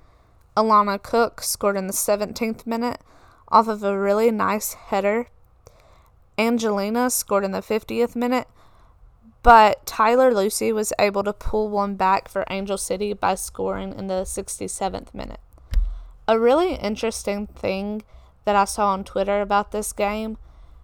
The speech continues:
was that people that were actually there at the game said that at one point in the game, Kristen Press looked over to Laura Harvey,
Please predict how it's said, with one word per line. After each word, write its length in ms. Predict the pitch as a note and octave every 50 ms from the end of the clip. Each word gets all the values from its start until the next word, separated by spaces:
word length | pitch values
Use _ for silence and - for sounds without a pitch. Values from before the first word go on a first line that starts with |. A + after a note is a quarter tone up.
| - - -
was 240 | A#3 A3 A3 G#3+ -
that 340 | G#3 G3 G3 G3 - - -
people 320 | - A#3+ A3+ - A#3+ C4
that 160 | B3 A3+ G3
were 140 | F#3 F#3+ -
actually 360 | - G3 G3 - - G#3+ G3+
there 380 | F#3+ F#3+ G3 F#3+ F#3+ G3 G3 -
at 260 | - F#3 F#3 G3 - -
the 60 | G#3+
game 440 | G#3 A3 A3 A3+ A3+ A#3 A#3 A3+ - -
said 680 | - - - - - G#3 G3+ G3 F#3+ G3 F#3+ F#3+ - -
that 580 | F#3+ - G3 F#3+ F#3+ F#3+ F#3+ F#3+ - - - - -
at 160 | - G3 -
one 200 | G#3+ G#3+ A3 A3
point 380 | - - A3 G#3+ G#3 G3+ - - _ -
in 140 | - G3+ G3+
the 60 | G3
game, 460 | F#3+ F#3+ F#3+ F#3+ F#3+ F#3+ G3 G3 G3 - _ _ - - - - - _ _ _ - -
Kristen 420 | - B3+ B3 B3 - - G#3+ G#3
Press 460 | - - G#3 G3+ G3 G3 - - -
looked 220 | - G3+ G#3+ - -
over 400 | - G#3 G3+ G3 G3+ G3 G3 G3
to 180 | - - G3+
Laura 380 | G3 G3 F#3+ G3 G3 F#3+ G3 G3
Harvey, 580 | - G#3 G3+ G3 G3 G3 G3 G3+ G3+ G3+ G#3